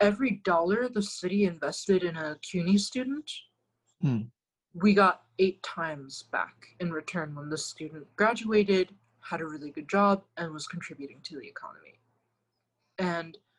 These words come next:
Speaker 1: sure, four years of investing in a student and longer term, if we're talking general education rather than higher education, K to twelve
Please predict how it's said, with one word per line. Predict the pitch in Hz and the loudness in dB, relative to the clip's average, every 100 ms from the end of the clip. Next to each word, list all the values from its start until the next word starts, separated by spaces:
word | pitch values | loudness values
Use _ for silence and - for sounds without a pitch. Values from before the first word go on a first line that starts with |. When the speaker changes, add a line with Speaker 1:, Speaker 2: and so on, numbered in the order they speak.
| _ _ _ _ _ _ _ _ _ _ _ _ _ | _ _ _ _ _ _ _ _ _ _ _ _ _
Speaker 1:
sure, | - - 392 262 - _ - | -6 6 6 6 0 _ -2
four | 285 285 | 2 2
years | 240 277 294 320 262 | 2 -2 -2 -2 -4
of | 226 | -4
investing | 214 202 202 - 226 | -2 0 -2 -4 0
in | 208 | 2
a | 190 | 0
student | - 202 214 285 262 | 0 2 2 2 4
and | 202 | 4
longer | 175 202 190 | 6 4 4
term, | 175 - 285 208 | 0 0 2 2
if | 170 | 0
we're | 180 | -4
talking | 180 180 170 175 165 151 _ | 0 -2 -2 -10 -12 -18 _
general | - 185 185 175 160 151 | 0 0 2 0 0 -2
education | 143 143 - 294 - 196 | -6 -10 -4 -2 2 2
rather | 170 160 165 | 4 2 0
than | 160 151 | -4 -6
higher | - 247 240 180 | 0 0 2 0
education, | 151 156 151 143 - 147 - _ _ _ _ _ _ - | -2 -12 -12 -10 -10 -14 -16 _ _ _ _ _ _ -10
K | - 214 202 180 | 4 8 8 4
to | - - | -6 -6
twelve | - 254 180 156 156 | 4 4 4 0 -6